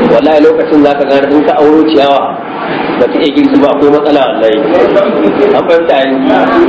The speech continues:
Sannan a koya wa mace wato sa kaya iri daban-daban.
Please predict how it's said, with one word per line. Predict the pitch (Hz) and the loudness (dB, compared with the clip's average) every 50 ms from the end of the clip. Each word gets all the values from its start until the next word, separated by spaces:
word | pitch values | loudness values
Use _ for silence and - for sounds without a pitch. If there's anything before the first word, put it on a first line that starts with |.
| - - - - - | 0 -2 -2 -2 -2
Sannan | 392 359 - 147 165 | 0 0 0 0 0
a | 160 160 - | 0 -2 -2
koya | - 180 185 185 175 170 | 0 0 2 2 2 0
wa | 165 165 156 | 0 0 -2
mace | 151 139 139 - - - 156 156 156 - - - - - - - - - - - - - - - - - - - - - | -2 -4 -4 -4 -4 -2 -2 -2 -2 -4 -6 -6 -6 -6 -4 -4 -4 -4 -4 -4 -4 -4 -4 -2 -2 -2 -2 -2 -2 0
wato | 113 117 131 135 135 135 - 143 131 127 139 - - - | 2 2 2 2 0 -2 -4 -4 -2 -2 -2 -4 -4 -6
sa | - 180 165 156 - | -4 -4 -4 -4 -4
kaya | 156 151 147 151 156 151 147 156 | -4 -4 -2 -2 -2 -2 -2 -2
iri | 156 147 147 135 | -2 0 0 0
daban-daban. | 131 131 127 131 139 143 147 135 123 113 - | 2 0 0 2 2 2 2 0 0 -2 -2